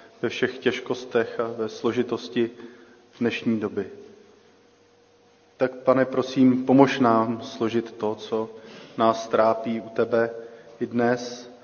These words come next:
a nechat se znovu posilnit a pozbudit tvým slovem. Amen. Můžeme se posadit. Nyní bych rád pozval všechny děti, které jsou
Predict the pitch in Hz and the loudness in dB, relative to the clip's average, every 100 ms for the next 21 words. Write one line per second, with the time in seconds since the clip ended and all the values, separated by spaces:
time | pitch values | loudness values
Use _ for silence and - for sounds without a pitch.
0 | - - - - 120 120 131 - 135 127 | -20 -20 -20 -6 -2 4 4 6 4 6
1 | 127 131 127 127 - 131 123 117 110 110 | 4 4 2 -2 4 6 6 4 0 0
2 | 110 - - - - - - - - _ | -2 -4 -16 -18 -18 -18 -18 -20 -20 _
3 | _ _ - - - 123 113 117 110 110 | _ _ -20 -20 -2 -2 0 0 2 0
4 | - - - - - - 123 - 113 101 | -2 -18 -20 -20 -6 2 2 2 0 0
5 | 92 87 - - - - _ _ _ - | -2 -8 -16 -20 -20 -20 _ _ _ 0
6 | 110 104 92 - - - - - - - | 2 2 -2 -10 -20 -20 -20 -20 -20 -20
7 | - - - - - - - 113 104 107 | -20 -20 -18 -20 -20 -20 -14 -8 -4 -4
8 | - - 104 104 - - - - - - | -2 -4 -4 -4 -8 -14 -18 -20 -20 -20
9 | - - _ - - 120 135 139 147 151 | -20 -20 _ -20 -10 -4 -2 -2 0 4
10 | 147 151 - 120 120 123 123 123 - 127 | 4 4 -2 -2 4 4 4 0 -4 -2
11 | 147 131 113 - 113 113 - 110 110 110 | 2 4 4 4 0 0 0 4 4 2
12 | - 120 120 | 2 2 2